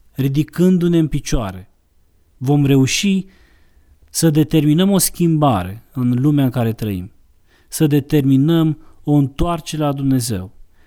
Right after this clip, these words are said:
să determinăm ca lumea aceasta care merge într-o direcție greșită să se oprească din drum și să se întrebe dacă nu cumva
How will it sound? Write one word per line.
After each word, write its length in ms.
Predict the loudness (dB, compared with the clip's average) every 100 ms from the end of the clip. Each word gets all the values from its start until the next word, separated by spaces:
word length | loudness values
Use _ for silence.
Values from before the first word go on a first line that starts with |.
| _ _
să 200 | -6 -4
determinăm 680 | -2 -2 0 2 2 2 0
ca 160 | 0
lumea 540 | 2 2 2 2 2 2
aceasta 420 | 0 0 -2 -2
care 220 | -4 -2
merge 300 | 0 0 0
într-o 180 | 0 0
direcție 340 | -2 -2 -2
greșită 400 | -2 0 -2 -4
să 120 | -4 -4
se 140 | -2
oprească 500 | -2 -2 -4 -4 -4
din 220 | -2 -2
drum 300 | 0 -2 -4 -10 _ _ _
și 120 | -8
să 140 | -4 -2
se 120 | -2
întrebe 460 | -2 0 0 0
dacă 280 | 0 0 0
nu 140 | -2 -2
cumva 580 | -2 -2 0 -2 -4